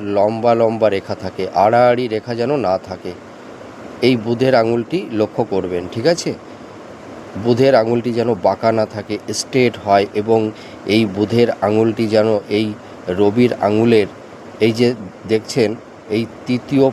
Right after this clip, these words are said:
পর্বের এই যে, যে গাঁটটি, এই গাঁটটি থেকে যেন একটু উঁচু হয় বা এর সমান সমান হয়, তাহলেও, আহ, চলবে, ঠিক আছে? আচ্ছা, এবার, এবার দেখুন, এই যে আমাদের এই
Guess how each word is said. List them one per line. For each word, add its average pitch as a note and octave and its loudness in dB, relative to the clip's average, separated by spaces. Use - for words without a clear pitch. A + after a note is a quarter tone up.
পর্বের A2 2
এই A2+ -2
যে, A#2 -4
যে A2+ -4
গাঁটটি, - 0
এই G#2+ 4
গাঁটটি G#2 0
থেকে A2+ -2
যেন A2+ 2
একটু D#3+ -2
উঁচু B2 -2
হয় A#2+ 2
বা A#2 2
এর A#2+ -2
সমান A2 -2
সমান A2+ 0
হয়, G#2 -2
তাহলেও, A2+ 2
আহ, G2 2
চলবে, G#2 0
ঠিক D3+ -2
আছে? F#3 -2
আচ্ছা, G2 -4
এবার, D#3 2
এবার B2+ 2
দেখুন, A#2+ -10
এই C#3 4
যে E3 2
আমাদের C3 4
এই B2 2